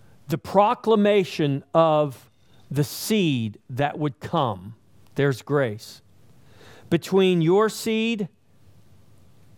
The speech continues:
and her seed. He shall bruise your head, and you shall bruise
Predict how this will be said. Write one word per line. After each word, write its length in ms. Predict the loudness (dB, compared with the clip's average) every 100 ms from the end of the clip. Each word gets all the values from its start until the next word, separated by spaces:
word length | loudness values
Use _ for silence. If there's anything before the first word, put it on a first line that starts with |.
| -2
and 200 | 0 2
her 200 | 0 0
seed. 480 | -2 -4 -4 -4 -8
He 240 | -4 -4
shall 260 | 0 0 0
bruise 560 | 2 2 2 0 -6
your 300 | -2 2 2
head, 500 | 0 0 2 0 -4 -6
and 200 | -4 -4
you 200 | -2 -4
shall 480 | -4 -2 0 0 -4 _ _ -10
bruise 560 | 0 2 2 0 -6